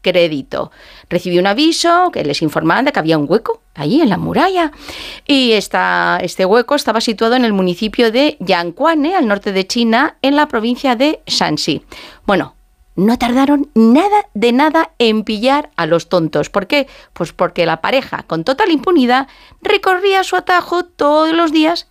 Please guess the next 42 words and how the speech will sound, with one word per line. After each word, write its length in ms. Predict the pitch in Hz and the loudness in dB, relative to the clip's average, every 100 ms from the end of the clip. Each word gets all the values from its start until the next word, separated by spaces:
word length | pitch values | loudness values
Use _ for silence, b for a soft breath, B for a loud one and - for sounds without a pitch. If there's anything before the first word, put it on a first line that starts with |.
| _ | _
sin 180 | - 180 | -6 -2
ningún 380 | 208 214 196 208 _ | 0 0 -2 -6 _
sentimiento 480 | - 190 208 196 160 | -2 0 0 0 0
de 100 | - | -2
culpa. 380 | - - 135 - B B B B B _ | -4 -8 -10 -14 B B B B B _
Total, 340 | 311 359 359 | -2 0 -2
¿qué 140 | - 381 | -2 0
más 220 | 370 - | 0 -2
da 100 | 381 440 - | -4 -6 -6
que 120 | 277 | -2
la 120 | 277 | 0
Gran 240 | 277 320 339 | 0 0 0
Muralla 380 | 277 294 302 269 | 2 2 0 -2
sea 400 | - 294 285 - | 0 0 0 0
un 160 | 302 | 2
bien 180 | 277 262 | 2 2
cultural 400 | 247 208 220 220 | -2 0 2 2
mundial 440 | 202 185 175 285 269 | 0 0 0 0 0
que 120 | 220 | -2
data 220 | 233 240 | 0 0
del 140 | 214 | -2
siglo 320 | 190 226 202 185 | -2 -2 -2 -2
quinto 260 | 226 220 | -2 0
antes 320 | 190 185 196 | 0 0 -4
de 120 | 170 - | -2 -4
Cristo? 480 | 208 247 - 185 B B B B B B | -4 -2 0 0 B B B B B B
¿O 120 | 262 | -2
que 120 | 240 208 | 2 2
la 80 | |
unesco 640 | 175 196 392 - 427 240 - | 2 0 -2 0 0 0 -4
la 140 | 208 233 | -2 0
nombrara 480 | 247 240 285 285 | 2 2 2 0
Patrimonio 380 | 269 254 254 247 | 0 -2 0 0
de 80 | 240 | 2
la 40 | 226 | 2
Humanidad 320 | 220 220 226 | 0 2 0
en 40 | |
mil 60 | 214 | 0
novecientos 400 | 202 208 196 190 | -2 -2 -2 -2
ochenta 280 | - 175 185 | 0 0 0
y 40 | |
siete? 380 | 302 - 220 | -2 0 -2